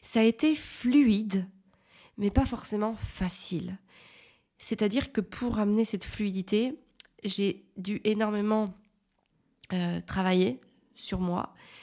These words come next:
faire énormément de choses aussi. Donc, il y a eu beaucoup, beaucoup d'actions mises en place qui ont entraîné un rythme qui n'a pas été facile à gérer pour moi.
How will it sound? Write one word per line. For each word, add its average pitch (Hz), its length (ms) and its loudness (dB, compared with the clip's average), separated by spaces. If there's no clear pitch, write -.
faire 196 240 -2
énormément 196 380 4
de 190 120 0
choses 247 460 6
aussi. 202 360 0
Donc, 220 240 0
il 214 60 0
y - 20 0
a 208 40 0
eu 202 40 -2
beaucoup, 254 360 0
beaucoup 226 320 -2
d'actions 214 440 -2
mises 196 180 0
en 185 80 -2
place 214 440 -4
qui 196 220 -2
ont 202 180 2
entraîné 214 480 2
un 185 160 4
rythme 196 460 4
qui 208 560 2
n'a 185 200 4
pas 202 200 0
été 190 160 -2
facile 170 320 -4
à 160 40 0
gérer 165 220 -2
pour 170 160 -4
moi. - 240 -8